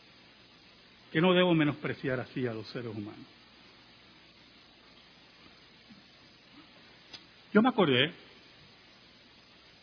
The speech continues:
que él tiene un hermano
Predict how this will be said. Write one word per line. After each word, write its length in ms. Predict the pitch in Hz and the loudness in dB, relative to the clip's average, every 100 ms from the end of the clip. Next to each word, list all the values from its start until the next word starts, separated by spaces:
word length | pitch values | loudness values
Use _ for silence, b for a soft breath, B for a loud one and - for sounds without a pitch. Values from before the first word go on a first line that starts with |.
| - - - - - - - - - - - - - - | -20 -20 -20 -20 -20 -20 -20 -20 -20 -20 -20 -20 -20 -2
que 60 | 151 | 2
él 80 | |
tiene 160 | 151 196 | 4 4
un 120 | 185 | 4
hermano 460 | 180 147 117 113 | 2 2 2 0